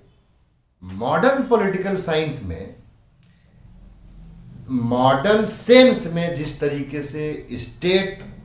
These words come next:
को हम लोग लेते हैं, उस अर्थ में मैकियावेली ने इसका प्रयोग किया।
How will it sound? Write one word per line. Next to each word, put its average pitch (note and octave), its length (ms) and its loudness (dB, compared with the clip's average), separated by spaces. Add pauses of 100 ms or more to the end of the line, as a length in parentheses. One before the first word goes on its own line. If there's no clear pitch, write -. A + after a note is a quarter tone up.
को D3 160 0
हम B2+ 260 0
लोग A#2 200 -2
लेते G#2 340 -6
हैं, - 400 -8 (760)
उस F#3 400 -10
अर्थ D#3+ 300 -2
में E3 260 -4
मैकियावेली A2+ 880 0
ने A2 80 -6
इसका G2 360 -8
प्रयोग F2 520 -10 (1080)
किया। G2 200 -12